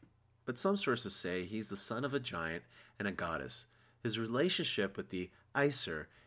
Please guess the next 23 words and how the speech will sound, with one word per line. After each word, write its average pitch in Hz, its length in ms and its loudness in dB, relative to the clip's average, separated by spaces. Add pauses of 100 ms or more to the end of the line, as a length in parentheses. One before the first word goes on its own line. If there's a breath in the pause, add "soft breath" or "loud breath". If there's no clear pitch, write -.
(120 soft breath)
is 113 200 0
friendly 139 460 2
and 127 100 2
malicious, 85 600 -4 (260 soft breath)
depending 185 360 6
on 110 100 6
the 90 80 0
story. 71 440 -4 (540 soft breath)
He 175 440 2
was 151 140 -2
seen 202 340 4
as 131 340 4
a 101 80 0
tricky 135 640 2
and 101 160 -2
unreliable 95 600 0
character, 101 640 0 (280 loud breath)
or 98 80 0
crafty, 101 720 0 (460 loud breath)
useful 233 1040 2 (300 loud breath)
during 180 360 6
an 175 60 2
emergency, 165 760 2